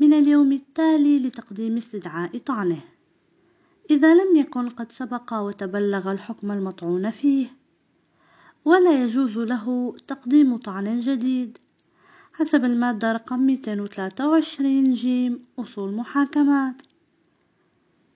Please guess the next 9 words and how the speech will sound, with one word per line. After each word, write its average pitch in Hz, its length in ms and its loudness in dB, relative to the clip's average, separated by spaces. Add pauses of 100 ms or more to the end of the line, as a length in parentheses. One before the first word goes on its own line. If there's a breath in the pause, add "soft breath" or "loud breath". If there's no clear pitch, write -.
(320)
على 320 160 6
أن 330 500 4
مواعيد 220 480 -2
الطعن 254 720 -4 (280)
إن 320 140 6
كانت 277 520 0
بالنسبة 220 880 -6
لطالب 247 580 0
التبليغ 208 840 -6